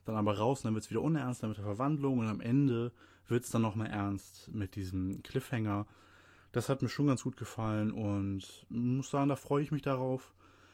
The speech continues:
auf wie der Kampf beendet wird im nächsten Band und ich hoffe, dass der Seesternmann sich erholt und wieder zu seiner Frau zurückkommt. Das ist jetzt aktuell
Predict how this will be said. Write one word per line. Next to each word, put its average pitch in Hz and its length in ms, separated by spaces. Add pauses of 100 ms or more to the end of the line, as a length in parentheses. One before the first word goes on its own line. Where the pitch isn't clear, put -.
(220)
auf 117 420
wie 127 80
der 120 140
Kampf 120 240
beendet 127 300
wird 156 140
im - 80
nächsten 143 320
Band 139 220
und 123 80
ich - 140
hoffe, 135 200
dass 127 140
der 120 140
Seesternmann 120 560
sich 110 120
erholt 117 320
und 110 120
wieder 110 140
zu - 100
seiner 107 200
Frau 101 200
zurückkommt. 90 500
Das 90 140
ist - 180
jetzt - 160
aktuell 95 480